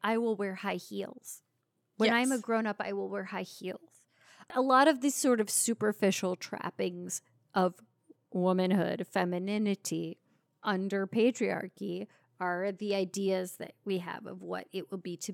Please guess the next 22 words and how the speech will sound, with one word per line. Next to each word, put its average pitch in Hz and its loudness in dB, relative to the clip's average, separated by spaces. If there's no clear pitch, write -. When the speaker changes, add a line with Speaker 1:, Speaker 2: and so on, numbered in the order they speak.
Speaker 1:
be 185 -8
a 170 0
woman. 196 -2
And 214 0
the 226 4
Barbie 214 6
doll 208 8
and 208 4
the 220 2
Barbie 208 4
brand 190 0
play 208 2
into 294 6
that 180 -2
in, 226 4
like, 214 -4
that's 220 4
what 214 -2
they're 262 -4
selling - -6
you. 294 -18
Buy, 208 4